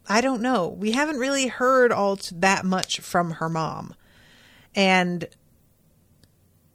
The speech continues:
I'm also curious what Josh's family thinks. Anyway, I'm gonna back up and we're gonna start from the beginning, but I just had to go into this, like, what the fuck?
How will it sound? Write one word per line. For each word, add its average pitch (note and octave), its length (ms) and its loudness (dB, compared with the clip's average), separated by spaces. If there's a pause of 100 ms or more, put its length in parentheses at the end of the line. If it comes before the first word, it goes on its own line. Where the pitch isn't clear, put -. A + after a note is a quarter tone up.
(340)
I'm A#3+ 380 2
also G#3+ 280 2
curious F3+ 480 -2
what - 80 -8
Josh's - 440 -4
family A#3+ 760 -2
thinks. - 540 -16 (1400)
Anyway, A3+ 600 2 (100)
I'm A3+ 180 2
gonna E4 140 0
back F4 300 -2
up C4+ 180 2
and A#3 100 0
we're A3+ 60 2
gonna A#3 140 0
start A3+ 180 2
from A3+ 140 -2
the G#3+ 40 -2
beginning, F#3+ 480 -4
but F#3+ 140 -6
I A#3+ 80 0
just C4 300 -2
had B3 240 0
to A#3 80 -4
go G#3 180 0
into G3+ 300 -4
this, F#3 240 -4
like, E3+ 160 -6
what F3 500 -2
the F#3 80 -10
fuck? - 500 -6